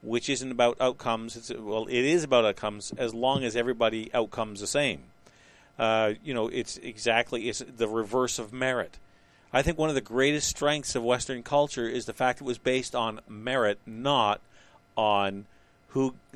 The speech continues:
the fact that, you know, we all start at the same place, but there's no, in other words, we all start at the same place. We all don't, we were not guaranteed that we're all even gonna make the other, the finish line. Uh, the communistic system,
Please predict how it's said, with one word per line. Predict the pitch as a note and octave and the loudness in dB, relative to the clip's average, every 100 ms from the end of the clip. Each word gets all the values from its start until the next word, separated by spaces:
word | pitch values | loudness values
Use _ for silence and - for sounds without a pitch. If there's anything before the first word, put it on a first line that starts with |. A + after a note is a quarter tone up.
| C3 | -16
the | B2+ A2+ | -14 -8
fact | - B2+ A#2+ | 2 4 4
that, | B2 G#2 | 0 -6
you | B2 | -6
know, | A2+ A2 G#2 | -4 -4 -4
we | B2+ A#2+ | -2 2
all | A#2 | 2
start | G#2 - C#3 | 0 2 4
at | F3 | 4
the | |
same | D#3 C#3+ B2 | 0 -4 -4
place, | - A2 G#2 | 0 0 0
but | - | -4
there's | A#2 A2 | -8 -4
no, | B2 A#2+ C3+ A#2+ | -4 -4 -10 -12
in | C3+ | -6
other | B2+ C3 | -2 0
words, | A#2 A2+ | -2 0
we | |
all | A2+ | 0
start | G#2+ A#2 | 2 0
at | |
the | G#2 | -2
same | A2+ | -6
place. | G2 B2 A#2+ - - - _ - | -2 0 0 -4 -14 -20 _ -4
We | A#2+ B2 | 2 6
all | A#2+ A#2+ | 6 6
don't, | A#2 A2+ - | 4 0 -4
we | B2 | -6
were | A2+ G#2+ | 0 0
not | A#2 A#2 | 0 -2
guaranteed | A#2 A2+ A2 - B2+ | -4 -4 -4 -8 -6
that | A#2 | -2
we're | G#2+ | 2
all | G#2+ | 2
even | A2+ A2+ | 0 -4
gonna | G#2+ | -6
make | G#2 A#2+ | -4 -4
the | A2+ | -4
other, | G#2+ G2 F#2+ _ | -4 -4 -8 _
the | - | -8
finish | - D#3 F3+ - | -4 -4 -4 -2
line. | F#2 F2 - - - - _ - | -4 -4 -14 -20 -20 -20 _ -6
Uh, | G#2+ G#2 | -2 -2
the | G2+ | -2
communistic | - C3 C#3+ C#3+ C#3 - C4+ | -2 -2 0 -2 -4 -6 -6
system, | - G2 - A2+ | -6 -6 -6 -8